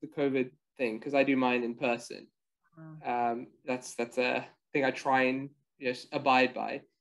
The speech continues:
Speaker 1: Um, but I, I've recorded three new episodes, and hopefully we're
Speaker 2: Season
Speaker 1: start
Speaker 2: two.
Speaker 1: Yeah, yeah, season two.
Speaker 2: All right. Uh, Yitzi Tuvel,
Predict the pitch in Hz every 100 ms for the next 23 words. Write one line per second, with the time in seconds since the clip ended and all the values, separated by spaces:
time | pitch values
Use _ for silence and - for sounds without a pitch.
0 | _ _ - 131 131 127 110 - 165 143
1 | 147 202 - _ _ 135 127 123 127 -
2 | 139 139 143 - 160 147 143 147 143 135
3 | 131 143 160 220 254 - _ 135 127 135
4 | 139 139 - - 143 143 135 135 131 131
5 | 131 - _ _ - _ _ _ 247 262
6 | 277 269 269 196 - _ _ _ _ _
7 | 127 120 151 185 175 - 165 175 175 220
8 | 196 - - _ _ _ _ 254 233 247
9 | 294 247 - 302 - 302 277 247 _ _
10 | 202 196 190 185 185 - 208 208 240 -
11 | 269 302 349